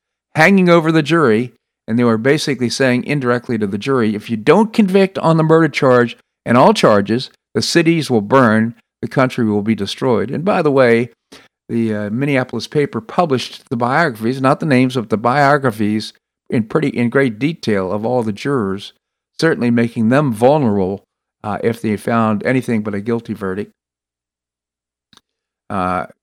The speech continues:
Representative Ma-, uh, Maxine Waters, of course, flew in, asking for a police escort, by the way.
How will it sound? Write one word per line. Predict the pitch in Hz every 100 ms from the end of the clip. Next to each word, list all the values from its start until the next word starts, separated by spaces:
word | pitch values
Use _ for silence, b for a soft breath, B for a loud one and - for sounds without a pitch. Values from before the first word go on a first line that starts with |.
| _
Representative | 135 139 131 131 127 107
Ma-, | 110 101 104 107 101
uh, | 98
Maxine | 120 131 - 143 117
Waters, | 107 127 131 104
of | 101
course, | - 107
flew | 104 135 127 110
in, | 104 110 110 -
asking | 160 208 220 214
for | -
a | 170
police | 175 180 170
escort, | 180 185 - 117 104
by | 110 104
the | 98
way. | 98 92 117 127